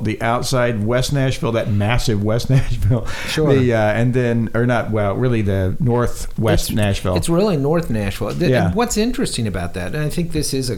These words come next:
Speaker 2: a, a valid question, which is, okay, so you take District one, um, and again, it's, this is pushing over towards our area now in the remap. You know, District one is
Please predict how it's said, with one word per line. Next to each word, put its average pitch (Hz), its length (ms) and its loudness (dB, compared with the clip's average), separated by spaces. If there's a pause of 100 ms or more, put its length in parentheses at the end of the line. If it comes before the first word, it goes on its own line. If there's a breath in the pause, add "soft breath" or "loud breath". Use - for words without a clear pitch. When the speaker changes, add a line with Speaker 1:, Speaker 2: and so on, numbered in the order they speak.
(140)
Speaker 2:
a, 107 140 -2 (180)
a - 20 -6
valid 98 380 -4
question, 143 520 -2
which 104 220 -2
is, 104 240 -2 (640 loud breath)
okay, 117 260 -2
so - 160 -6
you 123 200 -2
take 123 260 -4
District 104 380 -4
one, 98 640 -2 (500 loud breath)
um, 92 560 0
and 110 240 -2 (100)
again, 123 400 -2
it's, 92 220 -6
this 101 320 -6
is - 240 -6 (880)
pushing 123 440 -4
over 104 340 -2
towards 104 320 -4
our 113 180 -2
area 98 440 -4
now 95 320 -2
in 95 120 -2
the 92 60 -2
remap. 98 520 -4 (480 loud breath)
You 135 120 -4
know, 120 100 -2
District 190 460 -4
one 143 380 -2
is 98 320 -6